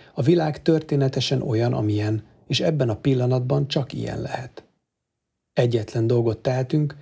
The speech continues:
azt, hogy türelmesek vagyunk vele. Ez nem azt jelenti, hogy akár kicsit is jobban szeretjük vagy helyeseljük, hanem azt, hogy képesek vagyunk békében élni benne, ahelyett, hogy panaszkodnánk, lázadoznánk,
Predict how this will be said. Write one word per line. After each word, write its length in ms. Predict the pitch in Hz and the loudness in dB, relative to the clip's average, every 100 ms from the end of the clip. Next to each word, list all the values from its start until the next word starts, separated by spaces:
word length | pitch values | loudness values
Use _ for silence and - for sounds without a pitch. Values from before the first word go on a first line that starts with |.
| - - - | -20 -20 -2
azt, 220 | 160 - | -2 0
hogy 140 | 131 | -4
türelmesek 640 | - 110 101 104 - 110 | -2 -2 -2 -4 -4 -4
vagyunk 360 | - 120 123 120 | -4 -4 -4 -4
vele. 320 | - 71 135 - _ _ _ _ _ _ _ _ _ _ _ _ _ | -4 -6 -8 -16 _ _ _ _ _ _ _ _ _ _ _ _ _
Ez 120 | 113 | 2
nem 160 | 135 139 | 4 2
azt 160 | - | 2
jelenti, 360 | 139 139 127 127 | 2 2 0 0
hogy 180 | 117 117 | 0 0
akár 340 | 131 - 113 | -2 -2 -4
kicsit 320 | - 151 123 | -2 -2 0
is 160 | 120 - | -2 0
jobban 300 | 131 120 110 | 0 0 -2
szeretjük 540 | - 123 117 - 113 | 0 0 -2 -2 -6
vagy 140 | - 104 | -4 -2
helyeseljük, 720 | 135 139 123 139 127 127 - - _ _ _ _ _ | 0 0 0 0 0 -2 -6 -20 _ _ _ _ _
hanem 240 | 135 190 | 0 2
azt, 160 | 214 - | 0 0
hogy 120 | 123 | -2
képesek 480 | 156 147 110 110 117 | -2 -2 -2 -4 0
vagyunk 340 | 123 113 107 | 0 0 0
békében 500 | 123 131 143 131 123 | 0 0 0 0 0
élni 240 | 120 117 | 0 0
benne, 420 | 107 110 110 110 - - _ _ _ | 0 -2 0 -2 -6 -16 _ _ _
ahelyett, 380 | 131 123 120 104 | -2 0 0 0
hogy 120 | 110 | -6
panaszkodnánk, 880 | - 143 131 - 120 110 107 101 - - _ | -2 0 0 -2 -2 0 -2 -4 -10 -20 _
lázadoznánk, 840 | - 120 123 113 113 107 107 104 | -2 0 2 0 0 -2 -2 -4